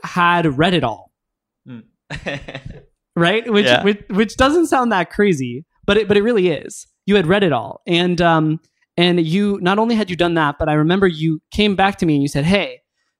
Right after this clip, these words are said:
Speaker 1: so at this w-, one point in this one piece of material, it references application json." And I didn't know what that was.
Speaker 2: Yeah.
Speaker 1: So
Speaker 2: Please.
Speaker 1: Yeah, yeah. <laughs> And, and so I was looking that up, and then, like, you know, you had some question about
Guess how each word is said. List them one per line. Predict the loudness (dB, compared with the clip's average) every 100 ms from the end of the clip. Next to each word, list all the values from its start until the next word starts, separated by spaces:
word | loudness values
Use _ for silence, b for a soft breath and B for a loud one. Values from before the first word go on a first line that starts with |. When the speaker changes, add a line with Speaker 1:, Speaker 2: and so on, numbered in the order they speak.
| -6
Speaker 1:
so | 0 2 2 0
at | -4 0
this | -2 -2 -10 -20 _ -20
w-, | -14 -2
one | 2 2
point | 2 2 2 0
in | 0
this | 0
one | 0 2 0
piece | -2 -4
of | -6
material, | -2 0 0 0
it | -2 -2
references | -4 0 0 0 0 -4 -4 -2
application | -2 0 -2 0 2
json." | 2 -2 -6 -12 -18 _ _ _ -2
And |
I | 0
didn't | 2 2
know | 0
what | 0
that | 0 0
was. | -2 -2 -4 -8 -18
Speaker 2:
Yeah. | -20 _ -18
Speaker 1:
So | 0 4
Speaker 2:
Please. | 6 6 4 0 -2
Speaker 1:
Yeah, | 0 0 2 0
yeah. | 0 0 0 2 2 2 2 0 -2 -8 -6 -6 0
<laughs> |
And, | 2 2 -2 -2
and | -2 0
so | 2
I | 2 0
was | -4 -6
looking | -4 0
that | 0 2
up, | 2 2 0 0 _ _
and | 0 2 2
then, | 0 0
like, | 2 2 0 -6 -2
you | 0
know, | 2 0 -4
you | -4 0
had | 0 0
some | 0 0
question | 0 -2 0 0
about | 2 0